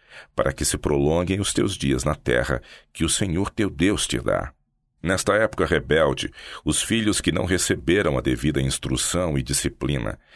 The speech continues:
têm pouca compreensão de sua obrigação para com os pais. Dá-se muitas vezes que quanto mais os pais fazem por eles, tanto mais ingratos são e menos os respeitam. As crianças que foram mimadas e servidas esperam sempre isto,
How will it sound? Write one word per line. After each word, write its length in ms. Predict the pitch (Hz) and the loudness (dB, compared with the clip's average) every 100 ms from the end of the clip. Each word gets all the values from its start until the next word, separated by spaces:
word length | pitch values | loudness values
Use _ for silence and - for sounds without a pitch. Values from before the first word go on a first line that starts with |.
| - _ | -20 _
têm 220 | 120 117 | -2 -2
pouca 400 | 110 123 127 113 | -2 0 0 0
compreensão 720 | - 78 - 65 58 - 85 | 0 -2 -2 -4 -2 -2 -4
de 100 | 73 | -2
sua 220 | 65 - 80 | -2 0 0
obrigação 680 | 76 73 71 69 - 101 98 | 2 2 2 0 0 0 0
para 180 | 78 | 0
com 160 | 76 73 | 0 0
os 140 | 71 | -2
pais. 560 | - 57 50 50 - - _ _ _ - - - | 0 -2 -2 -2 -6 -8 _ _ _ -20 -20 -16
Dá-se 380 | - 76 82 - | 0 2 2 0
muitas 380 | 73 71 67 60 | 0 0 0 2
vezes 440 | 78 85 67 - | 0 2 0 -4
que 200 | - - _ | -4 -8 _
quanto 420 | 87 120 - - | -2 -2 -2 -4
mais 400 | 60 71 107 92 | 0 2 2 0
os 100 | 82 | -2
pais 440 | - 73 71 69 | 0 2 2 0
fazem 400 | - 78 92 71 | 2 2 2 0
por 200 | 67 64 | 0 0
eles, 440 | 57 69 57 - - - _ - | 2 2 0 -2 -6 -12 _ -6
tanto 220 | 69 71 | -4 0
mais 260 | 69 76 | 2 2
ingratos 540 | 73 69 69 76 73 69 | 0 2 2 2 2 0
são 340 | - 82 80 | 0 0 0
e 60 | 71 | 2
menos 540 | 69 80 90 80 65 | 2 2 2 2 0
os 100 | 64 | 0
respeitam. 640 | - 64 - - 50 - - - _ _ - - - - | 0 -2 0 -2 -2 -2 -6 -8 _ _ -20 -16 -14 -4
As 160 | 135 | -2
crianças 440 | - 117 127 139 - | 2 2 2 2 0
que 100 | 90 | 0
foram 300 | - 92 87 | 2 2 2
mimadas 560 | 85 71 82 87 76 | 2 2 4 4 2
e 40 | 73 | 0
servidas 680 | 73 69 65 65 85 71 76 | 2 2 2 2 2 2 0
esperam 440 | 71 - 82 80 | 0 0 0 2
sempre 380 | - 104 - - | 0 -2 0 0
isto, 440 | 69 - - - | 2 2 0 -6